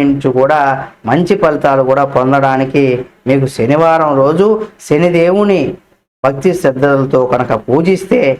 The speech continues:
మంచి జరుగుతుందనేది కూడా ఒక నమ్మకం అయితే మనలో చాలామంది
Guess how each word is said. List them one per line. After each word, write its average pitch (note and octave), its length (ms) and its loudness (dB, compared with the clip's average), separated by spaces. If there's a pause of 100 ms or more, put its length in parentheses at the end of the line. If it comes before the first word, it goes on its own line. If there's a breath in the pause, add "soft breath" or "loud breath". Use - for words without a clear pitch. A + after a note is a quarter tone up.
(360)
మంచి F#3+ 380 0
జరుగుతుందనేది B2+ 760 0
కూడా C3 460 0 (280)
ఒక - 120 -2
నమ్మకం C3 600 0
అయితే C3 420 0 (100)
మనలో C3 300 0 (100)
చాలామంది C3+ 720 0